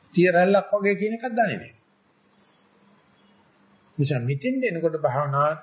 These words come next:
තන්නේ කර පෞරුෂත්වයට අත දානවා. එතෙක්කල් සංසාරේ ගෙනාවු රුචි අරුචිකම් නැවත සලකා බලනවා.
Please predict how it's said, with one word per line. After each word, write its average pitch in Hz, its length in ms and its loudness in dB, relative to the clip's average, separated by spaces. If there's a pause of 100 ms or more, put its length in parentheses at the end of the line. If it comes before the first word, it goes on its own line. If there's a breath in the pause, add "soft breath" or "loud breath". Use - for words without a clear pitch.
තන්නේ 175 440 -4
කර 180 220 -2
පෞරුෂත්වයට 160 640 -4
අත 131 160 -2
දානවා. 92 360 -12 (1700 soft breath)
එතෙක්කල් 170 760 -2
සංසාරේ 165 560 -4
ගෙනාවු 147 420 -2
රුචි 139 300 -2
අරුචිකම් 156 420 -2
නැවත 156 320 -4
සලකා 165 420 0
බලනවා. 131 440 -2